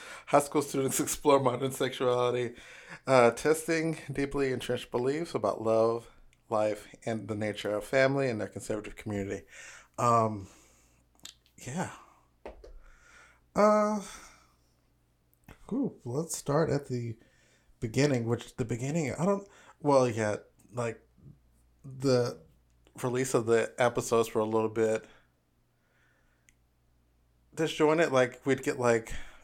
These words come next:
batches of episodes at a time, like, two to three episodes at a time, and then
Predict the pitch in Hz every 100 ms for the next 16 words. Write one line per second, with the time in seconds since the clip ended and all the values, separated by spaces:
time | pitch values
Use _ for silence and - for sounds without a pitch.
0 | _ _ - 117 - 113 110 127 117 127
1 | 127 135 127 127 117 127 113 107 143 117
2 | 120 113 - 110 113 110 110 110 107 113
3 | 110